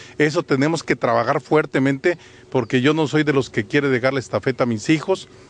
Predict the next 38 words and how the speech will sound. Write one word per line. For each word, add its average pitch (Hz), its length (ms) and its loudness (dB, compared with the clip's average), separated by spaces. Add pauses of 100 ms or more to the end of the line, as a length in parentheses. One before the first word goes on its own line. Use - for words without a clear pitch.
(160)
para 117 160 2
ver 120 160 0
qué - 100 -14
pueden 120 340 -2
hacer. 104 280 -10 (400)
Les 120 140 0
voy 151 140 4
a 156 40 4
decir, 135 260 0
mis 131 180 0
hijos, 156 240 0
hasta 123 180 -2
aquí 151 200 -4
llegué, 139 360 0 (160)
síganle 143 380 0
ustedes. 110 500 -4
Por 185 80 2
eso 202 140 2
les 180 160 0
quiero 185 220 2
decir 156 400 0
que 147 180 0
nosotros 135 480 -2
no 135 120 2
tenemos 131 380 0
compromiso 110 580 -2
con 104 220 -6
nadie. 98 300 -2 (520)
Por 135 160 2
eso 165 200 0
en 170 60 -2
las 143 120 2
pasadas 143 560 0
elecciones 123 480 0
que 120 120 -2
ganamos 120 420 0
fuimos 127 400 0
solos, 110 720 -2